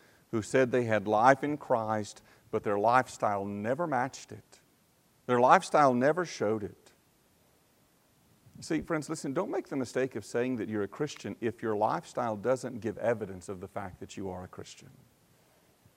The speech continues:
Then he comes on with the word of waiting.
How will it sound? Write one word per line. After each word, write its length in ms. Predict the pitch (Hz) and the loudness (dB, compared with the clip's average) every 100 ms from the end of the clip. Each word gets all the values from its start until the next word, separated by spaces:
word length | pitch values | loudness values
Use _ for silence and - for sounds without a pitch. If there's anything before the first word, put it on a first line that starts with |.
| _ _ _ _ _ _ _ _ _ _ _ _ _ _ - - - | _ _ _ _ _ _ _ _ _ _ _ _ _ _ -20 -4 6
Then 120 | 165 | 6
he 60 | |
comes 300 | - 147 127 | 8 4 6
on 340 | 135 127 139 135 | 4 6 4 2
with 140 | 117 | 0
the 60 | 113 | 4
word 220 | 123 127 | 6 6
of 100 | 98 | 6
waiting. 680 | 110 127 107 98 110 127 | 4 4 4 0 -4 -10